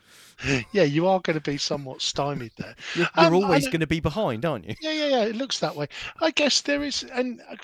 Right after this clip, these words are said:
Speaker 1: shall I ask a provocative question?
Speaker 2: Go on.
Speaker 1: Well, is there some merit? And I know, you know, Ryan was very clear that it would be damaging to our city if we were,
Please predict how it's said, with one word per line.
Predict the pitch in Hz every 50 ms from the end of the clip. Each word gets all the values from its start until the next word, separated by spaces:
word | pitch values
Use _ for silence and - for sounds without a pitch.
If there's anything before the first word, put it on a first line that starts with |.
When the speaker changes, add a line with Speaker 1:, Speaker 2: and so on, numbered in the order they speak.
| - -
Speaker 1:
shall | - - - 285 262
I | 233 226
ask | 220 214 - - -
a | 190
provocative | - - 180 151 156 135 - - - - 110 -
question? | - - 104 95 - - - - 208 269 262 - _ _ _ _ _ _ _ _ _ _ _ _ _ _ _
Speaker 2:
Go | - 113 76
on. | - - 98 101 - _ _ _ _ _ _ _ - - - - - _ _ -
Speaker 1:
Well, | 339 320 285 - - _ _ -
is | 269 294 269 - -
there | - 311 285 226 160 131 127
some | - - 190 165 139 131 127 123
merit? | 117 104 104 117 147 208 262 - -
And | 190 196 190 190
I | 185
know, | 185 185 190 190 185 175 156 165 _ _ _
you | _ 196 175
know, | 139 127 139 147 147 202 240 233
Ryan | 175 165 156 156 160 151
was | 147 143
very | 151 147 147
clear | - - - 139 147 151 143 147
that | 143 143
it | 170
would | - 139
be | 131 147 - -
damaging | 135 135 147 143 135 143 143 139
to | 127 - 143
our | 139 135
city | - - 156 143 - - 143 139 135
if | 139 - -
we | 139 143 143
were, | 135 139 139 135 135